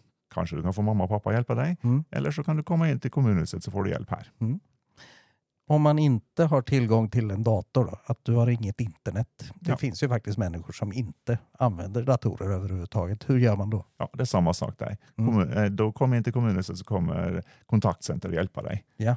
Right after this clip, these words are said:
Speaker 1: och, och lägga in, eh, förslag. Och du kan också få hjälp med att rösta.
Speaker 2: Det här omfattar väl också personer med utländsk bakgrund som inte har medborgarskapen, eller hur fungerar det?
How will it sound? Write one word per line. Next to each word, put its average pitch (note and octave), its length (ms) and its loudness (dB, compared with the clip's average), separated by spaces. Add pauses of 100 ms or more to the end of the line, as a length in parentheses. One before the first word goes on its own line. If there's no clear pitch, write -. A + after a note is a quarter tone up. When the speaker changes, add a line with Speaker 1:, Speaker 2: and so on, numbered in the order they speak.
Speaker 1:
och, F2 440 -4
och F2 80 -4
lägga F2+ 280 -2
in, E2 300 0
eh, F2+ 200 -2
förslag. A#2+ 400 -4
Och E3+ 140 -4
du E3+ 80 -4
kan E3 160 -4
också G#2 200 -6
få G#2 60 -6
hjälp F2+ 240 -2
med F#2+ 80 0
att F2+ 60 -6
rösta. F#2 320 -6 (800)
Speaker 2:
Det C#3+ 100 0
här C3 180 4
omfattar D#3+ 420 0
väl C3+ 140 2
också B2 280 -2
personer A#2+ 640 0
med A#2 280 0
utländsk B2+ 460 -2
bakgrund F#2+ 460 -4
som - 180 -6
inte G2 480 -8
har F2 500 -4 (400)
medborgarskapen, F#2 1000 -6
eller - 160 -12
hur G2 100 -8
fungerar F2+ 340 -8
det? G#2 100 -8